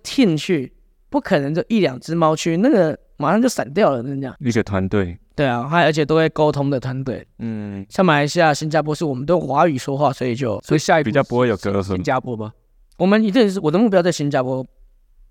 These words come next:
Speaker 1: 可是我百分之九十的新加坡的发型师都是马来西亚过去的。
Speaker 2: 都是马来西亚过去。嗯。
Speaker 1: 对，那我觉得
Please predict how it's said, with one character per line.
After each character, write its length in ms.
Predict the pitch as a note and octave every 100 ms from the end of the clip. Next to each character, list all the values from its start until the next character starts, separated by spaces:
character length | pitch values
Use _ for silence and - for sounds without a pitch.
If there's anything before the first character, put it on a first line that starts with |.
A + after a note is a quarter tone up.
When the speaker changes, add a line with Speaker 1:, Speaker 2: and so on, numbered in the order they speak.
| _ _ _ _ _ -
Speaker 1:
可 140 | E3
是 80 | G3
我 160 | F3+ - _ _ _ _ _ - -
百 160 | E3
分 220 | E3+ G#3
之 100 | G3
九 260 | G3+ D#3+ B2+
十 380 | C3+ C#3+ D3+ D3
的 340 | D3+ C3+ C3+ - _
新 240 | - F3+ F#3
加 120 | F3
坡 200 | F3 E3+
的 120 | D3+
发 200 | - C3
型 200 | C3+ C3+
师 320 | C3+ C#3+ C#3 - _ _ _
都 220 | F3 E3
是 200 | C#3 C#3+ -
马 140 | D3 C3+
来 60 |
西 140 | C#3 D#3
亚 80 |
过 180 | B2+ D3
去 120 | C3
的。 40 | B2+
Speaker 2:
都 60 |
是 20 | G#2
马 60 |
来 20 |
西 0 |
亚 0 |
过 0 |
去。 20 | - _
嗯。 140 | G2 F2+ _ _ _ _ - _ _ _
Speaker 1:
对， 260 | - A2 C#2+ - _
那 480 | C#3 D#3 D3 C#3 C3 C3 - _ _ _ _ _ _ - _ _ _
我 100 | D#3+
觉 100 | E3
得 200 | E3+ E3